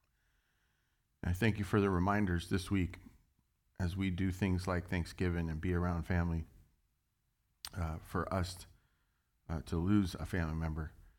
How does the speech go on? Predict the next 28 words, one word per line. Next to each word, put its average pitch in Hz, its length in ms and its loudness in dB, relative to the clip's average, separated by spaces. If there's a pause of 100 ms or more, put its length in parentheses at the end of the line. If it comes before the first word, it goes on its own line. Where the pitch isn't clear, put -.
(1040)
Uh, - 60 -4 (120)
remind 107 400 6
us, 95 200 0
Lord, 82 240 2 (1160)
what - 420 -2
we're 92 200 0
to 92 120 -2
be 92 140 2
grateful 92 480 -2
for. 90 460 0 (1120)
And 87 180 0
we 85 100 -2
thank 90 280 0
you 87 80 -4
for 90 160 -2
your 85 140 2
word 87 420 2 (380)
and 76 340 -6
its - 140 -12
comfort 104 520 2 (880)
for - 80 -2
friends 98 640 2
and 78 120 -4
family. 95 640 2
And 85 300 -2
this 139 360 2
season, 101 460 4
Lord, 82 240 -2